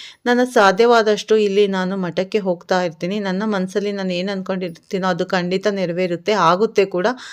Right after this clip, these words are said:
ಹಾಗಾಗಿ ನಾನು ರಾಘವೇಂದ್ರ ಸ್ವಾಮಿನ ತುಂಬಾ ನಂಬ್ತೀನಿ. ಇಲ್ಲಿ ತುಪ್ಪದ ಬತ್ತಿ ಹಚ್ಚೋ ವಾಡಿಕೆ ಇದೆ. ಇಲ್ಲಿ ನಾವೇನೇ ಅನ್ಕೊಂಡ್ರು ಅದು ನೆರವೇರುತ್ತೆ ಖಂಡಿತ. ನೀವು ಇಲ್ಲಿ ತುಪ್ಪದ ಬತ್ತಿನ ನಾವು ಅನ್ಕೊಂಡು ಪ್ರತಿ ವಾರ ಹಚ್ಚಿದ್ರೆ, ಗುರುವಾರ ಪ್ರತಿ ಮೂರು ವಾರ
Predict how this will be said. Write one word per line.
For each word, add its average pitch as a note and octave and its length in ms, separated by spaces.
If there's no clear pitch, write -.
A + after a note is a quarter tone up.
ಹಾಗಾಗಿ G3+ 460
ನಾನು G#3+ 300
ರಾಘವೇಂದ್ರ F#3 440
ಸ್ವಾಮಿನ F#3+ 380
ತುಂಬಾ F#3+ 320
ನಂಬ್ತೀನಿ. F#3 480
ಇಲ್ಲಿ G#3+ 260
ತುಪ್ಪದ G#3+ 420
ಬತ್ತಿ G#3 340
ಹಚ್ಚೋ G#3+ 280
ವಾಡಿಕೆ F#3 480
ಇದೆ. F#3+ 180
ಇಲ್ಲಿ A3+ 220
ನಾವೇನೇ G3+ 520
ಅನ್ಕೊಂಡ್ರು G3+ 320
ಅದು G3 180
ನೆರವೇರುತ್ತೆ F#3 760
ಖಂಡಿತ. A#3 480
ನೀವು A#3 280
ಇಲ್ಲಿ A3 260
ತುಪ್ಪದ G#3+ 340
ಬತ್ತಿನ A3 420
ನಾವು A3 320
ಅನ್ಕೊಂಡು G#3 560
ಪ್ರತಿ G3+ 380
ವಾರ G#3 240
ಹಚ್ಚಿದ್ರೆ, G3 120
ಗುರುವಾರ G3 460
ಪ್ರತಿ F#3 400
ಮೂರು A3 260
ವಾರ G3 240